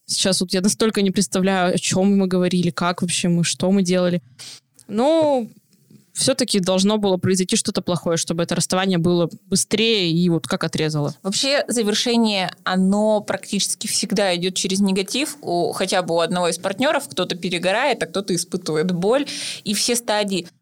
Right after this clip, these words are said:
Speaker 2: Мы ведь даже от родителей сепарируемся через боль. То есть в какой-то момент родители нас начинают раздражать со своими советами, и нам надо через это пройти, чтобы потом вернуться снова в семью и спокойно уже взаимодействовать. У тебя то же самое. То есть он тебе спустя полгода
Speaker 1: Да.
Speaker 2: позвонил, и вы уже спокойно взаимодействовали.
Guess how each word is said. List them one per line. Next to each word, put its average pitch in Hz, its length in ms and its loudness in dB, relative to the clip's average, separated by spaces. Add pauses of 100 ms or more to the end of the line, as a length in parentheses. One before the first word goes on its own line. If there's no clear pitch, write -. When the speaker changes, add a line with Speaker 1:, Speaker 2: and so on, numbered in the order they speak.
Speaker 2:
Мы 214 100 0
ведь 208 120 0
даже 226 280 2
от 226 120 -2
родителей 233 440 0
сепарируемся 196 760 0
через 196 300 -2
боль. 170 200 0
То 170 100 -6
есть 170 120 -4
в - 20 -4
какой-то 202 380 -2
момент 190 400 0
родители 175 380 -4
нас 160 180 -2
начинают 160 460 -2
раздражать 165 540 -2
со 302 80 0
своими 262 340 0
советами, 226 580 0 (280)
и 214 60 2
нам 233 200 4
надо 226 200 0
через 220 300 0
это 208 160 -4
пройти, 196 640 -4
чтобы 269 360 -2
потом 220 460 0 (240)
вернуться 233 480 0
снова 208 340 0
в 180 60 -4
семью 220 480 0 (220)
и 220 80 -4
спокойно 254 680 0
уже 220 200 2
взаимодействовать. 208 880 -2 (160)
У 214 60 -2
тебя 240 180 0
то 262 140 -2
же 240 100 0
самое. 214 400 0
То 180 100 -2
есть - 160 -4
он 214 120 2
тебе 175 180 -2
спустя 180 380 -2
полгода 180 380 -2
Speaker 1:
Да. 240 100 0
Speaker 2:
позвонил, 254 400 2
и - 40 0
вы 247 120 -2
уже 269 160 0
спокойно 233 460 0
взаимодействовали. 190 840 -2